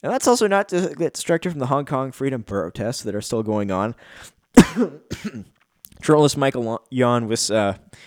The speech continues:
deported from Hong Kong, trying to cover it recently. So now he's back in Thailand,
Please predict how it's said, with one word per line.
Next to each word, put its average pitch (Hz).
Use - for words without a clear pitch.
deported 233
from 104
Hong 95
Kong, 73
trying 120
to 104
cover 110
it -
recently. 82
So -
now 156
he's 175
back 170
in 135
Thailand, 113